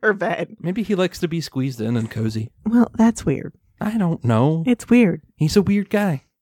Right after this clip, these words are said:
Speaker 1: Little one's on top.
Speaker 2: I know they have their traditions and we have ours, but I just want them to see how much better theirs could be.
Speaker 1: Oh, no good.
Speaker 2: Oh.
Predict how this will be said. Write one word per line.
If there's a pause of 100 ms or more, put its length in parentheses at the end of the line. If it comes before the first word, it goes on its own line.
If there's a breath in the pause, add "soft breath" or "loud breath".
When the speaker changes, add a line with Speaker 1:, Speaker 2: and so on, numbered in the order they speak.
(120)
Speaker 1:
Little
one's
on
top. (500)
Speaker 2:
I
know
they
have
their
traditions (200)
and
we
have
ours, (280)
but
I
just
want
them
to
see
how
much
better
theirs
could
be.
Speaker 1:
Oh,
no
good.
Speaker 2:
Oh.